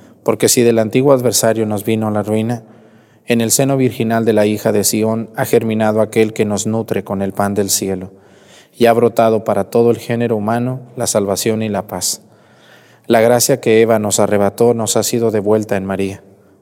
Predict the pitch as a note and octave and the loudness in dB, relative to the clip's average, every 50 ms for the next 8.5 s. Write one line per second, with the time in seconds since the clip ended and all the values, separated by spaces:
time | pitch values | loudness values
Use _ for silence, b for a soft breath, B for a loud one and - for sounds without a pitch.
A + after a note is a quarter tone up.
0 | _ _ - G2+ G2+ G2+ G#2+ A#2 A2+ C3+ C3 C3 C3 - - - A#2 A#2 A#2 A#2+ | _ _ -8 -4 -2 0 0 2 2 0 0 -2 -4 -6 -4 -2 0 2 4 4
1 | B2 A#2 A#2 A2 - A#2+ A#2 A2+ A#2 G#2+ G#2 G2 - - A2+ G#2+ G#2+ G#2+ G#2 G2+ | 4 2 0 0 2 2 2 2 2 0 -2 -4 -4 -4 -4 -4 -4 -8 -8 -10
2 | - - b b b b b b b b b b - A2+ A2+ A2 A2 G#2+ - - | -12 -18 b b b b b b b b b b -2 0 0 2 0 0 0 0
3 | A#2 G2+ G#2+ A2 G#2+ A#2 A#2+ A#2+ B2+ A#2+ A#2 A2 G#2+ A2 A2 A2+ A2 G#2 G#2+ G2+ | -2 0 0 0 2 2 2 2 2 0 0 -2 -2 -2 -2 -2 0 0 -2 -4
4 | G2+ - G2+ - - A2 A2 G#2+ A2 G#2+ G#2 G2+ G#2+ G2+ G2 G2 G2 G2+ G#2+ A2 | -4 -6 -6 0 2 2 2 2 0 -2 -2 -2 -2 -2 -2 -2 -2 -2 -2 -2
5 | G#2 - - C3 C3 B B B B B B B B B B B B - - - | -2 -4 -6 -8 -8 B B B B B B B B B B B B -2 2 2
6 | A#2+ B2 B2+ C#3 C3+ C3 C3 C3+ C3+ B2 B2+ B2 A2+ G#2 A2 G2+ G2 G2 G#2 G#2+ | 4 4 4 4 2 2 2 0 0 0 0 0 0 -2 -4 -4 -4 -4 -2 -4
7 | G#2+ G#2 A2 A2+ G#2+ G#2+ G#2 G2 G2 G2 F#2 F#2 G2 F2 - - - - - _ | -2 0 0 0 0 -2 -4 -4 -4 -6 -6 -8 -10 -14 -16 -20 -20 -20 -20 _
8 | _ _ - A2 G2+ - - C3 C3+ C#3+ | _ _ -6 -4 -2 -2 -2 -2 -4 -6